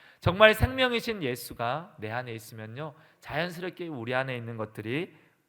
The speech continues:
밖으로 나가기 시작합니다. 삭개오의 경우만 봐도 그렇습니다.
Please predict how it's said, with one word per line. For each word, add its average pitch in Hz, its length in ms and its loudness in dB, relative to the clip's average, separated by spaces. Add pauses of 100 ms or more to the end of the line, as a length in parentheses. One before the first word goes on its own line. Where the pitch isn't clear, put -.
(120)
밖으로 127 680 -8
나가기 101 340 -10
시작합니다. 110 560 -14 (360)
삭개오의 240 580 8
경우만 131 340 -6
봐도 110 220 -4
그렇습니다. 107 640 -12